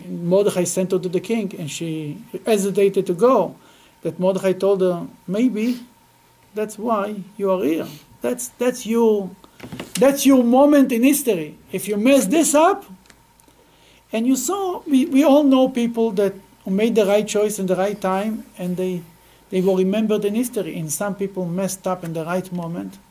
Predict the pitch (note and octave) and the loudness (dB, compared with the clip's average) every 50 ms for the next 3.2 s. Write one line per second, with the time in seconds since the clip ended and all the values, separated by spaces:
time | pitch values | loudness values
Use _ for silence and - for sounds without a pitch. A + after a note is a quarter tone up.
0 | _ _ _ - - _ - - - - - - F3+ F#3 F3+ F#3 G#3 A#3 G3+ G#3+ | _ _ _ -20 -20 _ -20 -20 -20 -18 -12 -6 -4 -2 0 0 0 0 0 0
1 | G3 E3+ F3+ E3+ D#3+ D#3+ G#3 A3 A3+ A3 F#3+ - A3 F#3+ - G3+ A#3 G#3+ F3+ - | 0 0 0 -2 0 0 0 0 0 0 -2 -2 -4 -2 0 2 2 2 0 -2
2 | D3+ D3 B2+ A2+ F3 E3+ D#3+ E3+ F3 F3+ F#3 F3+ - - D3+ - - A3 A3 G3+ | -4 -8 -8 -6 -8 -6 -6 -6 -6 -6 -8 -10 -10 -14 -14 -10 -6 -4 -2 -2
3 | F3 C#3+ - | -4 -4 -8